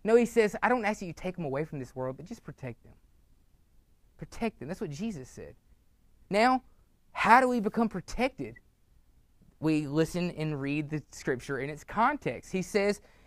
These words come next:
"By being filled with truth, for thy word is truth." So we're protected and able to see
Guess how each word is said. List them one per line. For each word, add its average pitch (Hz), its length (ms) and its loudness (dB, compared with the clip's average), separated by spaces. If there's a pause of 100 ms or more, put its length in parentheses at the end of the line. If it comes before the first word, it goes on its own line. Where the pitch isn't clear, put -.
(160)
"By 196 140 12
being 170 360 6
filled 170 340 2
with 226 260 -2
truth, 339 500 2
for 208 340 -2
thy 185 480 4
word 214 480 0
is 208 300 0
truth." - 640 0 (1200)
So 220 120 0
we're 190 260 -2
protected 277 680 2
and 202 140 0
able 262 320 0
to - 140 -8
see 208 640 -4